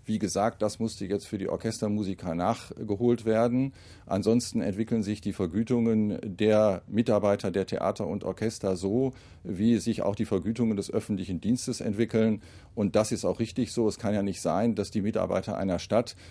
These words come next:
äh, zwei oder drei Prozent Lohnerhöhung bekommen, die nicht künstlerischen Mitarbeiter, die praktisch zur Stadtverwaltung gehören, auch.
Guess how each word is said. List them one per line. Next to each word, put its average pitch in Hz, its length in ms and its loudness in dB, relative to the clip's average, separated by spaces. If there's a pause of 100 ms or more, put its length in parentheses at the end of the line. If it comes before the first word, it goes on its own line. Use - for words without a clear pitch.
(140)
äh, 101 120 -2
zwei 107 280 4
oder 110 120 4
drei 95 160 2
Prozent 98 420 -2
Lohnerhöhung 113 580 2
bekommen, 107 500 2
die 101 120 2
nicht 113 220 2
künstlerischen 107 540 0
Mitarbeiter, 98 540 2
die 98 100 0
praktisch 107 440 -6
zur 98 140 -2
Stadtverwaltung 101 680 0
gehören, 95 440 2
auch. 117 360 2